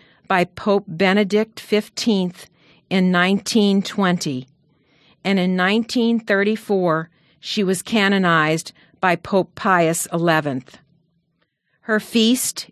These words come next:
is March fifteenth. To this day, her remains are enshrined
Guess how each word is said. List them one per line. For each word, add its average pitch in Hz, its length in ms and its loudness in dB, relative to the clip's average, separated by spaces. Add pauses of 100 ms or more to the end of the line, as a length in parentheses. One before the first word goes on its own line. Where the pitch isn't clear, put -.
is 180 160 0
March 180 460 2
fifteenth. 196 840 -4 (1400)
To 233 180 2
this 233 320 0
day, 170 540 0 (280)
her 202 180 -2
remains 202 720 2
are 175 120 2
enshrined 180 920 0